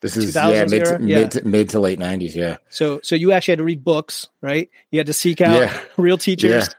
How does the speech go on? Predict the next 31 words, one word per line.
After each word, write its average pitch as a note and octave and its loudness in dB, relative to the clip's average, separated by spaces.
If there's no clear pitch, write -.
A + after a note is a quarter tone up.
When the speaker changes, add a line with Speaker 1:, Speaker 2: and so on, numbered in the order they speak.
Speaker 2:
for D#3+ -6
this, D3+ -10
yeah. C3 -8
Speaker 1:
There B2+ 0
wasn't, C#3+ 2
there B2 2
was C3 2
nothing A#2+ 2
online. G#2+ 0
I A2 0
mean, A2 0
my A2 0
original C3+ -2
courses, A#2+ -4
and G2+ -16
now G#2+ -2
I'm F#2+ -6
really G#2+ 2
dating F2+ -10
myself, F2 -12
all C3 2
my C3+ 2
original, A#2+ 0
like, G2 -6
Czech - -4
information A#2+ -2
was G#2 0
on F#2 -2
V G2+ 2
H G#2 0
S. G2+ -2